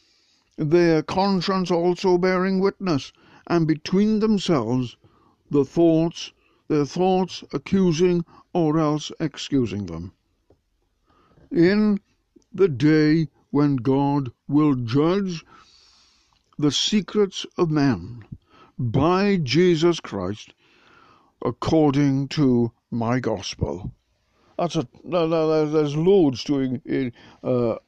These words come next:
unpack there, but suffice it to say that in closing,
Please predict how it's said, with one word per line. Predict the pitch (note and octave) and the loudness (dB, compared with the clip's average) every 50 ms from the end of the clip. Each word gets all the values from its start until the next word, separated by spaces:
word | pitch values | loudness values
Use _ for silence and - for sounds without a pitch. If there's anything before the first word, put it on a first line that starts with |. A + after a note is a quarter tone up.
| _ _ _ _ _ _ _ _ - | _ _ _ _ _ _ _ _ -2
unpack | D3 C#3 C3 B2+ A#2 - E3+ F3+ E3 C3 - - | 0 0 0 0 -2 -2 0 -2 -2 -2 -4 -6
there, | B2 A2 F#2+ G#2 A2 B2+ - _ _ - - - - - _ _ _ _ - | -6 -4 -4 -4 -6 -8 -10 _ _ -20 -20 -20 -20 -20 _ _ _ _ -6
but | B2+ C#3+ D3+ D3 C3+ - _ _ _ - | -2 -2 -2 -2 -4 -8 _ _ _ -8
suffice | - - F3 - - A3 A3+ G#3 E3 - | -4 -2 -2 -2 0 0 0 0 0 0
it | A3+ G3 - - | -2 -4 -2 -2
to | F3 D3+ | -4 -4
say | - - E3 D3 A#2 G2+ A2+ A2+ A2 - _ _ _ _ _ _ _ _ _ _ _ _ _ _ _ _ _ _ _ _ _ _ _ _ _ _ _ _ | -2 -2 -2 -2 -2 -2 -4 -8 -8 -10 _ _ _ _ _ _ _ _ _ _ _ _ _ _ _ _ _ _ _ _ _ _ _ _ _ _ _ _
that | - C3+ D3+ E3 - | -2 0 0 0 0
in | F#3 E3+ D#3+ D#3 C#3+ | 0 0 0 0 0
closing, | - D3+ E3 D#3+ C#3+ B2+ A#2+ B2+ A2+ A#2 B2+ A#2+ | 0 2 2 4 2 2 0 -2 -2 -2 -4 -6